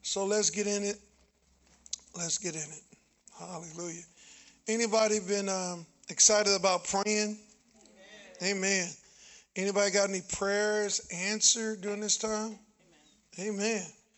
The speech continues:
Anybody seeing God move in some things during this time? Amen. Praise God. And some of us have believed we receive, and we are still waiting on manifestation.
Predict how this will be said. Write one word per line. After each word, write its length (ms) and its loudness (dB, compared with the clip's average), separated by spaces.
Anybody 340 0
seeing 380 0
God 280 0
move 440 -2
in 140 -2
some 240 -6
things 600 -10
during 240 -4
this 160 -2
time? 400 -6
Amen. 460 -2
Praise 440 -2
God. 360 -2
And 100 -12
some 260 -6
of 160 -4
us 400 -4
have 220 2
believed 320 2
we 80 0
receive, 520 4
and 240 -4
we 180 -2
are 360 0
still 360 -2
waiting 260 0
on 140 -2
manifestation. 840 2